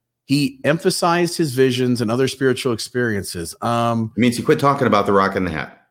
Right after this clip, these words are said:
Speaker 1: Right, and he started talking about
Speaker 2: <laughs>
Speaker 1: and I wonder, because we have the quote from Joseph Smith that, uh, treasure digging wasn't profitable. He made the fourteen bucks a month.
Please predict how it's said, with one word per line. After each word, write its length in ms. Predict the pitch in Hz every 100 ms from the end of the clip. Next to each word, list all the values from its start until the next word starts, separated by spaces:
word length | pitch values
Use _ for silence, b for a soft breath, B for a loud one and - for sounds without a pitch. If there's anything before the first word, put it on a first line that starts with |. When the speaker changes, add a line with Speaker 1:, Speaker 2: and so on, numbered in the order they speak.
| _
Speaker 1:
Right, 280 | 120 127 110
and 100 | 113
he 60 | 117
started 360 | - 135 139 127
talking 320 | 123 120 117
about 520 | 165 160 196 196 -
Speaker 2:
<laughs> 500 | - - - - -
Speaker 1:
and 80 | 139
I 100 | 143
wonder, 480 | 143 214 311 311 - -
because 280 | 185 220 170
we 80 | 180
have 200 | 226 277
the 60 |
quote 260 | - 180 156
from 120 | 139
Joseph 300 | 135 127 123
Smith 300 | - 127 120
that, 160 | 117 - b b b 110
uh, 220 | 107 101
treasure 320 | - 143 139
digging 280 | 131 120 117
wasn't 260 | 110 110 -
profitable. 500 | 131 127 123 113 113
He 80 |
made 220 | 98 101 98
the 40 |
fourteen 380 | - 107 - 101
bucks 260 | 95 90 -
a 40 |
month. 360 | 117 139 131